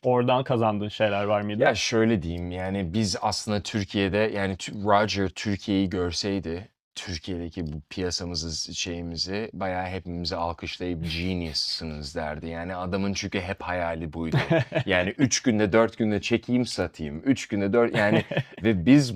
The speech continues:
Speaker 2: bunu haftada yapıyor. Yani şok olurdu muhtemelen. O yüzden,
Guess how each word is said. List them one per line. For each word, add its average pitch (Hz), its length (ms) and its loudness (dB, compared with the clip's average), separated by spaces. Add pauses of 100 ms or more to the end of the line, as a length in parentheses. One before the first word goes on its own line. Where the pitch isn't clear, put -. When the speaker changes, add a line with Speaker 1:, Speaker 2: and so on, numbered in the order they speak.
Speaker 2:
bunu 107 440 4
haftada 110 520 2
yapıyor. 120 360 2
Yani 120 340 6
şok - 360 0
olurdu 85 360 -4
muhtemelen. 85 540 -12
O - 60 2 (160)
yüzden, 131 260 2